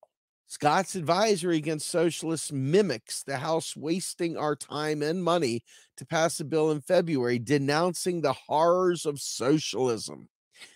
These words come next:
That time, though, a hundred and nine Democrats joined the farcical exercise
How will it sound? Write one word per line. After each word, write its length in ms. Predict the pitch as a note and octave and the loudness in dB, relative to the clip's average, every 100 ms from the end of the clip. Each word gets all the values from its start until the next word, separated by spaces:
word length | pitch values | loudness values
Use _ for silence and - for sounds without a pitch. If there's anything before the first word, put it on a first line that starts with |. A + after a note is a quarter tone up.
| _ | _
That 320 | D#3+ A#3 C#4 - | 4 4 2 -4
time, 500 | C#3+ G#2+ G#2+ A2 G#2 | -4 -4 -4 -6 -4
though, 380 | G#2 G#2+ B2+ - _ - | -2 -2 -4 -8 _ -10
a 60 | |
hundred 280 | G#2 G#3 A3+ | -2 -2 -2
and 140 | E3+ E3+ | 0 2
nine 320 | E3+ F3 C#3 | 2 0 2
Democrats 720 | E3 F3+ D#3 - C3+ C3 - | 2 2 0 0 0 0 -4
joined 520 | G2 - C#3+ D3+ E3 | -12 -2 0 2 0
the 60 | D3+ | -4
farcical 680 | - C3 C3+ - C3+ C#3 - | -2 -2 0 -4 -8 -8 -4
exercise 800 | C#3+ - - A#2 A#2+ A2+ G#2+ | -4 -4 -12 -8 -2 -2 -2